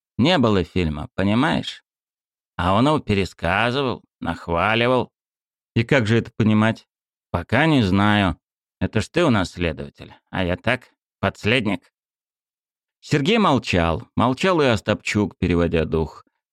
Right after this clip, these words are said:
Нервы не стальные, а потрепать их пришлось немало. Про себя он роптал. Вечно ему больше всех надо, а не тот у него возраст, чтоб такого рода нравственные потрясения переживать,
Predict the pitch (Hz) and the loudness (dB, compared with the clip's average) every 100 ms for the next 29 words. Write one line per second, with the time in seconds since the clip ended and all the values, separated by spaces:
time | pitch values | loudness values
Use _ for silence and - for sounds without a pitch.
0 | - 180 175 151 120 - 120 120 131 123 | 0 2 2 2 0 0 0 2 2 2
1 | 87 - 87 92 - 104 - 78 - 78 | 0 -2 -4 -4 -2 -4 -4 -8 -4 -6
2 | - 98 - 73 73 71 80 71 71 - | -2 -4 -2 -2 -2 -2 -4 -4 -8 -14
3 | _ _ _ _ _ _ 117 117 117 147 | _ _ _ _ _ _ -2 2 2 4
4 | 139 123 120 117 - 107 95 78 - 104 | 4 4 2 0 0 2 0 -4 -4 -2
5 | 151 - 113 110 104 107 - - 107 - | -2 0 2 2 2 0 -4 -2 -2 0
6 | 107 123 123 107 95 - _ _ - 104 | 0 2 4 2 2 -2 _ _ -2 2
7 | 131 131 131 104 104 107 101 120 131 120 | 2 2 0 2 2 4 4 4 4 4
8 | 95 90 - - 92 - 92 - 98 95 | 2 0 -4 -6 -6 -2 -4 0 2 2
9 | 87 _ _ 101 104 101 95 101 107 101 | 0 _ _ 0 2 2 4 4 4 2
10 | - 95 98 95 - - 107 104 - 110 | -2 0 2 0 -4 -2 -2 -2 -2 0
11 | 101 92 87 85 95 92 90 98 90 85 | 2 2 2 0 0 0 2 2 2 0
12 | 80 _ | -2 _